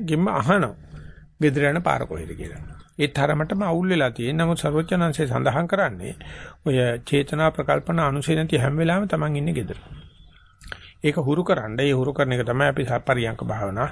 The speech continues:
සක්මන් භාවනා, අරණ්‍ය වාසී ජීවිතය, නැවතිල්ල හිමින් නිස්සද්ද වැඩ කරනවා ආදී හැම පැත්තෙම කියන්නේ මේකයි.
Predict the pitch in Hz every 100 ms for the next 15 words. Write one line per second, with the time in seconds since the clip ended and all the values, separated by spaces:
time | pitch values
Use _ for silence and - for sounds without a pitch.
0 | - - - - - - 123 143 123 110
1 | 104 101 107 147 - - - - - 135
2 | 135 131 127 123 127 107 127 135 113 101
3 | 135 - - - - - 131 131 135 -
4 | 131 131 127 127 131 135 139 127 - 135
5 | 123 123 123 127 147 135 131 131 151 98
6 | 131 156 139 135 - 175 185 190 180 147
7 | 131 127 139 107 95